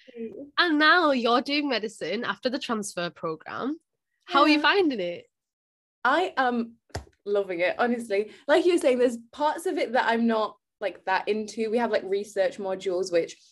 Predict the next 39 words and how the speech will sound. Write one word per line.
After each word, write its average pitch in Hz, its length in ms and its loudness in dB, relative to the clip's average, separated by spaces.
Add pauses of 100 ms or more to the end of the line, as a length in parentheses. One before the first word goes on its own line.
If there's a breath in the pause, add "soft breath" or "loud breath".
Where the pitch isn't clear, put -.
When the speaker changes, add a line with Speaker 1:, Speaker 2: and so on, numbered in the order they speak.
(120)
Speaker 1:
are 262 200 6
okay. 247 340 4
You 214 60 0
just 214 160 -10
have 208 180 -12
to, 214 80 -6
you 214 80 0
know, 180 140 -2
pass 190 340 -10
them. 190 240 -4
But 165 240 2 (800)
I 220 100 2
love, 214 260 0
like, 185 160 -4
the 202 100 2
anatomy 202 500 -4
side 190 360 -4
of 185 100 -8
it. 185 240 -4 (220 soft breath)
Eventually, 240 380 2
I'd 208 160 0 (180)
want 196 180 -4
to - 60 -20
go 202 120 0
into 202 160 -6
surgery. 196 600 0
So 180 400 -4 (220 soft breath)
I'm 220 140 -2
glad 214 240 4
that - 80 -2
I'm 190 100 -4
really 190 240 -2
enjoying 185 440 -6
the 190 100 -6
anatomy, 202 840 -6 (340 loud breath)
um, 180 440 -4
and, 185 140 -4
like, 165 360 -6
the 175 320 -4